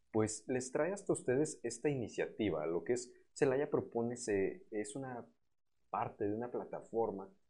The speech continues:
en la cual un servidor se encuentra trabajando que se llama Proyecto Oasis. Lo que Celaya Propone es el espacio de podcast y de video en vivo también a la vez simultáneamente, en donde, pues, vamos a estar presentando varias cosas,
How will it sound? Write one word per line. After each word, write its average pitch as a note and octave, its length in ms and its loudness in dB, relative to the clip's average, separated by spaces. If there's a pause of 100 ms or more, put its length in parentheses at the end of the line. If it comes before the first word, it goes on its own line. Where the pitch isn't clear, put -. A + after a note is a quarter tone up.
en D#2+ 80 -6
la D#2 80 -4
cual F#2+ 280 0
un G2+ 140 -4
servidor F2+ 380 -2
se G#2+ 100 -6
encuentra F#2+ 340 -4
trabajando F#2+ 680 -4 (260)
que G#2+ 240 0
se G2 160 0
llama F#2+ 300 0
Proyecto F2+ 480 0
Oasis. G2 680 0 (260)
Lo F#2 140 -2
que B2+ 120 -2
Celaya D#3+ 420 -2
Propone A2 560 0
es - 180 -4
el A#2+ 140 0
espacio A2 680 -2 (240)
de F2+ 300 2
podcast G2+ 800 -2
y F2+ 220 -2
de E2+ 600 0
video F#2 300 2
en F#2+ 140 -2
vivo G2 240 2
también F2+ 340 -4
a F2 60 -2
la E2+ 100 0
vez E2+ 200 -2
simultáneamente, E2+ 800 -4 (360)
en F#2 200 -2
donde, F2+ 240 0
pues, F2+ 200 -2
vamos A2+ 260 -4
a - 40 -16
estar - 260 -8
presentando G2 520 -4
varias G2+ 300 0
cosas, A2 400 0